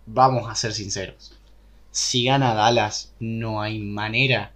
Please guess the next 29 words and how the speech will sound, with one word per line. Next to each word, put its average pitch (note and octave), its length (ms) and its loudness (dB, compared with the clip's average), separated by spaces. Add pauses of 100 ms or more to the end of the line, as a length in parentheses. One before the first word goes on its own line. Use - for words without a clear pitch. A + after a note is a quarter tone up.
(320)
pero G2+ 200 -6
no G2+ 80 -4
hay G2+ 100 -4
manera F#2+ 380 -10
posible A2+ 760 -4 (920)
en G#2 160 -8
que G2+ 100 -8
los F#2+ 140 -6
Eagles A2+ 340 -6
ganen G2+ 220 -8
ese F#2+ 160 -8
partido. F2 320 -14 (1080)
Los B2+ 180 0
Eagles F3+ 260 -2
odian B2 400 -2
tanto E3 380 4
a - 20 2
los A2 140 -6
Cowboys C3+ 640 0 (760)
que A#2+ 100 -8
van C3 100 -2
a C#3+ 40 0
hacer C#3+ 180 -2
lo C3+ 180 -2
posible C#3 400 -2
para G#2+ 180 -4
perder G2+ 220 -8
ese - 160 -8
partido. - 340 -16